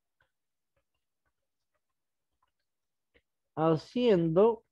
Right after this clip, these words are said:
clic. Haciendo clic. Punto seguido.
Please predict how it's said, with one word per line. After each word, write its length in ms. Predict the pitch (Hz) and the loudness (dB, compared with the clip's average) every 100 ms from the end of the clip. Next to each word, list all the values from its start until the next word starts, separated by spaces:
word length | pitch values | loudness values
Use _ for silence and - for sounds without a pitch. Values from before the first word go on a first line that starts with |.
| _ _ _ _ _ _ _ _ _ _ _ _ _ _ _ | _ _ _ _ _ _ _ _ _ _ _ _ _ _ _
clic. 340 | 277 262 - _ _ _ _ _ _ _ _ _ _ _ _ - | -2 -2 -2 _ _ _ _ _ _ _ _ _ _ _ _ -12
Haciendo 1080 | 143 135 - - 175 170 165 165 175 160 _ _ | -10 -10 -12 -4 -2 -2 -2 2 0 0 _ _
clic. 280 | 135 110 - _ _ _ _ _ _ _ _ _ _ _ _ _ _ _ _ _ _ _ _ _ _ _ _ _ _ _ _ - | -10 -10 -16 _ _ _ _ _ _ _ _ _ _ _ _ _ _ _ _ _ _ _ _ _ _ _ _ _ _ _ _ 0
Punto 300 | 254 247 226 | 2 2 2
seguido. 480 | 240 190 131 110 | 0 0 -2 -4